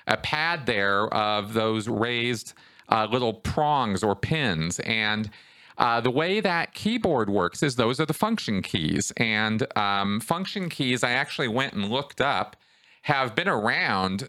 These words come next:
uh, almost, you know, from going back to the sixties, but not really the way we understand them on the keyboard now.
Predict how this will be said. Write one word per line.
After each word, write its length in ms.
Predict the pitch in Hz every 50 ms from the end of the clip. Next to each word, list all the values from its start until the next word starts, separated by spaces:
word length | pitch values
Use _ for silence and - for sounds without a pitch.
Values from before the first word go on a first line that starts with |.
| - -
uh, 60 | 110 104 101 104 104 101 -
almost, 600 | - 131 147 156 143 117 104 104 - - - - -
you 100 | 120 110
know, 160 | 101 101 101
from 300 | 98 - 139 123 113 110
going 260 | 120 123 123 117 110
back 220 | 104 117 120 123
to 80 | - -
the 100 | 90 87
sixties, 680 | - - - 185 202 - - - - 87 85 90 98 -
but 420 | - 107 107 180 185 147 110 -
not 360 | 135 135 151 185 214 220 - -
really 400 | 139 139 165 196 226 208 156 135
the 100 | 127 131
way 280 | 127 117 131 127 131 131
we 240 | 120 135 143 147 147
understand 720 | 135 135 120 113 - - - - - 151 156 165 170 151
them 120 | 123 110 110
on 140 | 107 107
the 60 | 107 107
keyboard 600 | - - 139 123 123 113 110 104 101 101 92 98
now. 420 | 113 139 170 180 139 95 92 -